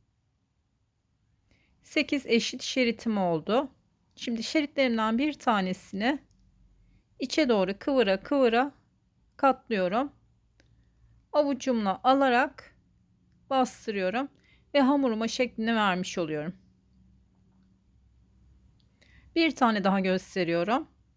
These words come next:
İçe doğru kıvırın.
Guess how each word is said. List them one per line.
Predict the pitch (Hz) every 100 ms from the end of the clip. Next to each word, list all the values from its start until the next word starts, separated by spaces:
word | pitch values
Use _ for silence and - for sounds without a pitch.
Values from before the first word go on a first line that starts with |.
| _ _ _ _ _ _ _ _ _ _ _ _ _ _ _ _ _ _ _ _ _ _ _ _ _ _ -
İçe | 285 - 254
doğru | 214 185 208
kıvırın. | - 285 226 214 302